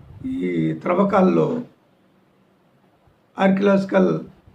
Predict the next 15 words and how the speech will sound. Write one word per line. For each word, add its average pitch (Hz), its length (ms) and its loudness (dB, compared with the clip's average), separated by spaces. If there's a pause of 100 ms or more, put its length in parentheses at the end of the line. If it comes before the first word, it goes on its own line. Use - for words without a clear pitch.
(600)
సబ్జెక్ట్స్ 185 540 -4 (1160)
వాటికి - 280 -6
ఏం 196 200 2
దొరకలా, 190 360 2 (100)
వాళ్ళకు 151 300 -2
దొరకట్లేదు. 269 580 -6 (1040)
ఎన్ని 202 320 2 (100)
త్రవ్వకాలు 208 440 -4 (100)
జరిగినా 262 260 -4 (100)
సరే 247 160 -10 (560)
మ్యాక్స్ 190 320 0
ముల్లర్‌కి 233 420 2
దొరకలా. 160 320 -6 (1400)
అంబేద్కర్ 196 480 4
కూడా 190 280 0